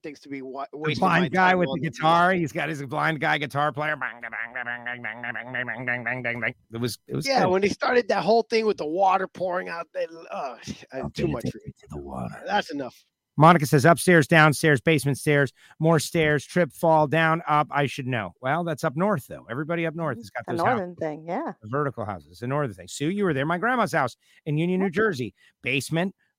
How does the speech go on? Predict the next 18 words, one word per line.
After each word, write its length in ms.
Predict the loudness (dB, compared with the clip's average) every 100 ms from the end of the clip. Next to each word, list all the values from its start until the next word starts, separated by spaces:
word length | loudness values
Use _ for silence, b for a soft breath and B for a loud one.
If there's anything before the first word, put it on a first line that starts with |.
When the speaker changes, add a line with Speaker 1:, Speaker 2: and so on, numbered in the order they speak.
| _
Speaker 2:
regular 280 | -2 -2 -2
floor, 440 | -2 -2 0 -2 -6 _ _ _ -6
porch, 460 | 2 2 2 -2 -6
steps, 560 | 0 0 0 -8 -16 -12
steps 400 | 0 2 4 2
everywhere, 460 | 2 2 -2 -4
all 100 | -4
kinds 280 | -2 -2 -2
of 60 | -8
steps. 540 | -4 -2 -2 -4 -12 -8
There's 160 | -4 -2
no 100 | -4
space. 460 | -2 -2 -2 -2
They 100 | -4
gotta 160 | -4 -4
build 260 | -2 -2 0
up. 240 | -2 -4 -18 _ _ _ _ _ 2
Attic, 540 | 2 2 -6 -16